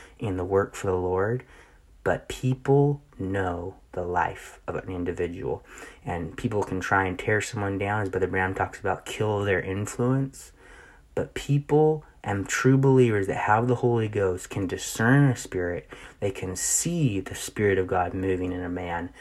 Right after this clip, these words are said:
and know if he has God or not with him. If he wants,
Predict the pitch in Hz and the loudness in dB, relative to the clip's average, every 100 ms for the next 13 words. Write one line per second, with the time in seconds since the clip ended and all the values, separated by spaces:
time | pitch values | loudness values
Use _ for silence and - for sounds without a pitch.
0 | - - - 101 98 92 104 98 92 95 | -20 -20 -8 -2 0 0 2 2 0 -4
1 | 87 90 87 85 - - 90 87 - 92 | -2 -2 0 -2 -6 -2 0 0 -4 -6
2 | 87 85 82 - - - 92 - 80 78 | -4 -4 -6 -12 -12 -8 -8 -6 -10 -10
3 | - - - - _ - _ _ - _ | -12 -20 -20 -20 _ -20 _ _ -20 _
4 | - - - - _ - - - 131 135 | -16 -16 -20 -20 _ -20 -2 2 4 4
5 | 117 147 185 - - | 8 6 6 -2 -10